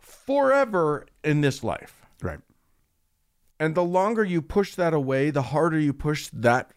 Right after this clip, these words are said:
Speaker 1: uh, that fact away, uh, the, the more off balance you're putting yourself.
Speaker 2: Mm. Mm-hmm.
Speaker 1: Because you have to sit in your grief. You have to do the
Speaker 2: Yeah.
Speaker 1: grieving.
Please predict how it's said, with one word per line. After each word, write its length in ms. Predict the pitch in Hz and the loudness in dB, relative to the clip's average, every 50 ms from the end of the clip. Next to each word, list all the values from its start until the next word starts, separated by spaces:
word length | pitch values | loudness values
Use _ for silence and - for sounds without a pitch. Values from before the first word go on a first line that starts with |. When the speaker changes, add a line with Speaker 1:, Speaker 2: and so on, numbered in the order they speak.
| _ _ - | _ _ -4
Speaker 1:
uh, 120 | 110 117 110 98 - - | -4 -4 -4 -4 -12 -10
that 340 | - 117 127 123 - - _ | 0 2 2 2 2 -2 _
fact 400 | - - 127 127 135 135 - 139 | -4 -2 0 0 0 -2 -2 -4
away, 580 | 117 107 101 107 117 123 139 165 180 202 208 _ _ _ _ _ _ _ _ _ _ _ _ _ _ _ _ _ - | -4 -2 -2 -2 0 0 0 0 0 -2 -4 _ _ _ _ _ _ _ _ _ _ _ _ _ _ _ _ _ -4
uh, 260 | 110 120 123 127 117 101 104 113 127 | -2 0 0 0 -2 -4 -12 -10 0
the, 260 | 135 156 160 - - - | 2 4 4 4 0 -6
the 160 | 127 143 151 | -4 -2 0
more 240 | 160 175 185 190 160 | 2 2 2 2 2
off 280 | - 143 139 135 - | 0 -2 -2 -2 -2
balance 420 | - 127 117 117 120 123 113 - - | -2 0 0 0 -2 -2 -4 -4 -2
you're 100 | 117 110 | -2 -2
putting 320 | - - 123 107 107 92 | 0 0 0 2 2 0
yourself. 560 | 73 53 - - - - - - _ _ _ _ - - | -4 -8 -10 -12 -14 -16 -18 -20 _ _ _ _ -16 -14
Speaker 2:
Mm. 220 | 95 95 95 92 92 _ _ _ _ _ _ _ _ _ _ _ - | -14 -14 -14 -16 -18 _ _ _ _ _ _ _ _ _ _ _ -10
Mm-hmm. 140 | 101 98 101 | -8 -4 -4
Speaker 1:
Because 300 | 151 143 165 175 156 160 | -4 0 0 -2 0 0
you 80 | 160 | -2
have 320 | 139 127 139 147 135 - - | -4 0 0 0 0 0 -2
to 80 | - 131 | -6 -6
sit 300 | - - - 113 - - | -4 0 0 0 0 0
in 120 | 107 104 | -4 -4
your 120 | 104 92 85 | -2 -4 -6
grief. 380 | - - 50 - - - _ _ _ - | -8 -12 -14 -14 -16 -20 _ _ _ -6
You 140 | - 113 113 | -2 -2 -2
have 360 | 104 107 120 110 104 - - - | 0 -2 -4 -4 -4 -6 -6 -8
to 100 | 113 104 | -8 -8
do 400 | 101 98 - - - 95 98 98 | -8 -10 -12 -8 -6 -4 -4 -2
the 60 | 95 | -2
Speaker 2:
Yeah. 140 | 92 87 87 85 | -2 -2 -2 -4
Speaker 1:
grieving. 400 | 92 95 87 - - - - | -4 -4 -6 -8 -12 -16 -16